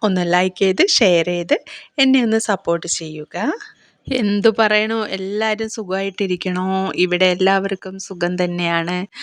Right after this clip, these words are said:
അവിടെ നിങ്ങൾക്ക് എല്ലാവർക്കും സുഖം തന്നെയാണോ?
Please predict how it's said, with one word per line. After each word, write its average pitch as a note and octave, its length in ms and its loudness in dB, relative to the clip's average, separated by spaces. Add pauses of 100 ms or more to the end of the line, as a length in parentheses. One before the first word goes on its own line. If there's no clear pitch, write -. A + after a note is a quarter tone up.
(280)
അവിടെ G#3 320 2 (100)
നിങ്ങൾക്ക് G3+ 440 -2
എല്ലാവർക്കും G3 560 2
സുഖം F#3+ 320 0 (100)
തന്നെയാണോ? F#3+ 720 0